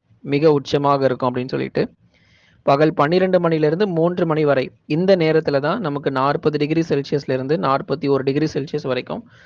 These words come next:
ரொம்ப தீவிரமான வெப்பம் அப்படிங்கிறது அதிகரிக்க போகுது. அதுல உள் மாவட்டங்கள்ல ரொம்ப மோசமாக இருக்கும். சேலம், கரூர், நாமக்கல், திருப்பூர், ஈரோடு, கோயம்புத்தூர்ல சில பகுதிகள் ஆங்காங்கே வெப்பநிலை அப்படிங்கிறது ரொம்ப தீவிரமா இருக்கும்.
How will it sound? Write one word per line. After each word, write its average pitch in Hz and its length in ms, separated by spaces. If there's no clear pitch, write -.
ரொம்ப 170 260
தீவிரமான 165 600
வெப்பம் 143 360
அப்படிங்கிறது 131 540
அதிகரிக்க 147 480
போகுது. 71 240
அதுல 170 280
உள் 151 220
மாவட்டங்கள்ல 165 640
ரொம்ப 160 260
மோசமாக 143 520
இருக்கும். 123 280
சேலம், 147 480
கரூர், 143 340
நாமக்கல், 135 520
திருப்பூர், 143 420
ஈரோடு, 135 360
கோயம்புத்தூர்ல 170 600
சில 151 260
பகுதிகள் 139 500
ஆங்காங்கே 127 560
வெப்பநிலை 139 480
அப்படிங்கிறது 139 460
ரொம்ப 170 180
தீவிரமா 143 420
இருக்கும். - 280